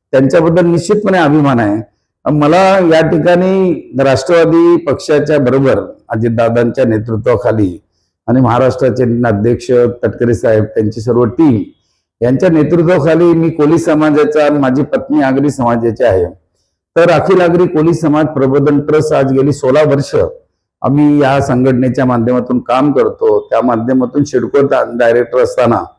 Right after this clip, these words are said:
मी आगरी कोळी भवन बनवलं, भूमिपुत्र भवन बनवलं, आता एकिवरा खंडोबा मंदिरासाठी, तुळजाभवानी मंदिरासाठी आपण सिडकोकडून वीस गुंठ प्लॉट त्या ठिकाणी घेतलेले आहे आणि माझ्या मते त्याला एक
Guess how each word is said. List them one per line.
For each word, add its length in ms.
मी 120
आगरी 280
कोळी 240
भवन 300
बनवलं, 280
भूमिपुत्र 560
भवन 300
बनवलं, 280
आता 240
एकिवरा 500
खंडोबा 500
मंदिरासाठी, 800
तुळजाभवानी 560
मंदिरासाठी 680
आपण 200
सिडकोकडून 680
वीस 140
गुंठ 220
प्लॉट 400
त्या 180
ठिकाणी 340
घेतलेले 380
आहे 140
आणि 120
माझ्या 300
मते 280
त्याला 240
एक 200